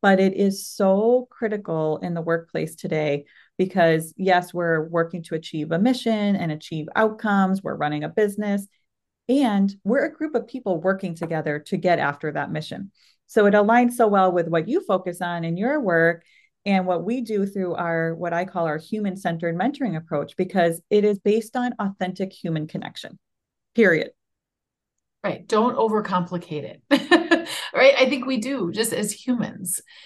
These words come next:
Speaker 2: So when you think about yourself, right, as a leader, a-, across all of the different aspects of your career, right? If I were to take all of the people that have reported to you and worked for you and put them in a room and you weren't in that room,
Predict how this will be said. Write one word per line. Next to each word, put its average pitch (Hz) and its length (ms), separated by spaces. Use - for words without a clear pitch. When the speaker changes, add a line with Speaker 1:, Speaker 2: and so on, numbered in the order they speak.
Speaker 2:
So - 260
when 269 280
you 370 440
think 285 220
about 220 320
yourself, 180 560
right, 180 220
as 180 160
a 190 80
leader, 165 500
a-, 170 140
across 190 500
all 214 380
of 180 100
the 185 80
different 170 280
aspects 160 360
of 156 100
your 151 120
career, 147 560
right? 190 80
If 202 100
I 202 120
were 269 100
to 262 100
take 214 180
all 220 200
of 220 80
the 220 40
people 226 280
that 214 80
have 190 100
reported 196 460
to 208 100
you 202 140
and 185 100
worked 180 240
for 196 100
you 185 360
and 160 160
put 190 160
them 208 120
in 202 80
a 196 80
room 185 220
and 160 120
you 175 140
weren't 190 200
in 190 140
that 180 200
room, 165 400